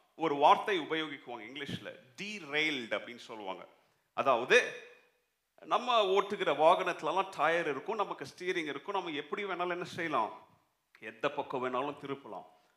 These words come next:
ஆனா, ட்ரெயின் அப்படின்றது கிடையாது. அதுக்கு ரெண்டு ட்ராக் ஃபிக்ஸ் பண்ணி வச்சிருப்பாங்க. அந்த ட்ராக்ல தான் ட்ரெயின் என்ன செய்யணும்? போகணும்.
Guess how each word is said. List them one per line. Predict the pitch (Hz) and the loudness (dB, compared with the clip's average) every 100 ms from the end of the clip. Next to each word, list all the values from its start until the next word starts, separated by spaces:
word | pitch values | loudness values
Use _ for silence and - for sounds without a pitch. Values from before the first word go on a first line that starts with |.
| _ | _
ஆனா, | - - | -4 -2
ட்ரெயின் | - - | -2 -2
அப்படின்றது | 208 302 226 156 180 170 143 | -4 -2 -4 -4 -8 -12 -14
கிடையாது. | - 131 113 101 | -12 -8 -6 -4
அதுக்கு | 117 131 117 | -6 -8 -12
ரெண்டு | 123 123 - - | -12 -12 -12 -2
ட்ராக் | 170 202 - 151 | 0 0 -8 -16
ஃபிக்ஸ் | 160 - - | -16 -18 -14
பண்ணி | 156 131 | -12 -12
வச்சிருப்பாங்க. | - 123 - 104 | -14 -14 -12 -14
அந்த | 95 101 - | -12 -14 -4
ட்ராக்ல | 143 160 - 160 | 0 0 0 -4
தான் | 160 214 | 2 0
ட்ரெயின் | 208 165 175 | 0 -6 -6
என்ன | 160 165 - | -6 -10 -12
செய்யணும்? | 143 127 113 | -12 -12 -8
போகணும். | 156 156 - | -2 -2 -4